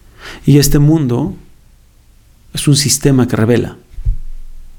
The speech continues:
lo profundo. Nos brinda esa oportunidad. A veces a través de eventos extremos. Pero no es castigo.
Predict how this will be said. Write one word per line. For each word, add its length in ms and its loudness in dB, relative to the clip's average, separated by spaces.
lo 140 -2
profundo. 500 -2
Nos 180 0
brinda 440 2
esa 120 -2
oportunidad. 540 -4
A 100 2
veces 500 0
a 80 -2
través 320 0
de 60 0
eventos 320 0
extremos. 640 -10
Pero 140 0
no 80 4
es 120 -2
castigo. 680 -2